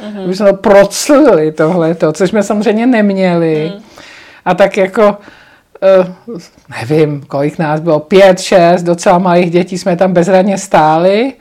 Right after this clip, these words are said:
Speaker 2: No a, mm, pak jsme, vlastně byla tam s náma Bára, která uměla německy a tam, myslím,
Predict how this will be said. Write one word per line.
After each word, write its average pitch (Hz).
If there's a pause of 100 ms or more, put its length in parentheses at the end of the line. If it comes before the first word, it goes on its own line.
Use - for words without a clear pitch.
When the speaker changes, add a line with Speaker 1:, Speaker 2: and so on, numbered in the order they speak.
(640)
Speaker 2:
No 185
a, 202 (360)
mm, 196 (1160)
pak 190
jsme, 226 (880)
vlastně -
byla 185
tam 220
s -
náma 247
Bára, 143
která 170
uměla 185
německy 160
a 123
tam, 156
myslím, 202